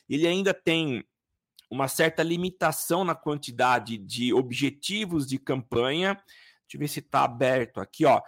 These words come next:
que que a gente tem por enquanto? Lá no topo de funil reconhecimento, a gente tem a opção de alcance. No meio de funil, que é consideração, a gente tem tráfego, instalação de app,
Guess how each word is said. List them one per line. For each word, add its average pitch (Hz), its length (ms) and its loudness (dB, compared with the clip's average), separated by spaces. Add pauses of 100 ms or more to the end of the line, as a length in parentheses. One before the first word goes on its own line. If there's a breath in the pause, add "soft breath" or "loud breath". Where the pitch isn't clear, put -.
(320 loud breath)
que - 120 -12
que 262 80 2
a 240 40 6
gente 233 200 0
tem 226 160 0
por 208 160 -2
enquanto? 120 760 0
Lá 160 280 4
no 226 100 2
topo 180 340 2
de 160 100 -2
funil 147 400 2
reconhecimento, 131 1080 -2
a 113 60 -2
gente 127 220 -8
tem 143 140 -2
a 127 40 2
opção 120 360 -4
de 113 160 0
alcance. 151 760 2 (460 soft breath)
No 170 100 4
meio 233 300 4
de 226 100 0
funil, 160 460 2
que - 140 -2
é 123 40 0
consideração, 165 800 2
a 104 40 2
gente 139 240 -6
tem 120 280 -6 (120)
tráfego, 185 500 2
instalação 165 640 0
de 180 160 0
app, 165 420 0